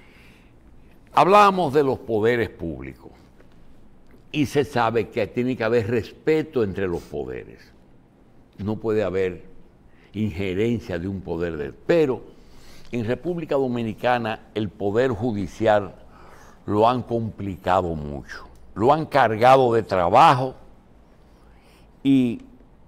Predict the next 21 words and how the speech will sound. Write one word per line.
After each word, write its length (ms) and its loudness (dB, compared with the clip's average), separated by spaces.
están 520 0
agobiados 960 2
de 120 -6
tantos 680 -4
problemas. 920 -14
Solamente 920 2
los 180 2
problemas 760 0
regulares, 1000 4
los 180 4
del 240 0
día 280 6
a 40 8
día, 520 4
lo 200 0
tienen 360 0
saturados. 1040 2
Y 140 0
si 220 0
le 160 4
suman 640 0